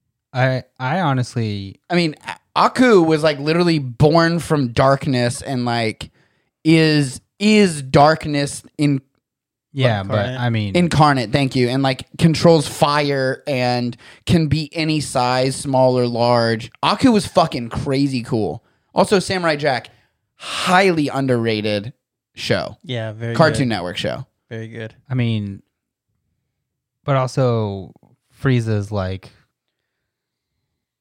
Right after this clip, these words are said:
Speaker 1: he's either the prince or the king of, of Planet Frieza.
Speaker 2: Oh,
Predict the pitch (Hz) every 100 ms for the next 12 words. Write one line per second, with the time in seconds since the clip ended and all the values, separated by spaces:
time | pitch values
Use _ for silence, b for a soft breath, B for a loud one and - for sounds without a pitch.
0 | _ 131 151 185 110 - 143 143 - 101
1 | - - 117 104 87 - - _ - 104
2 | - 117 95 - 110 95 - 104 127 _
3 | _ _ _ _ _ _ -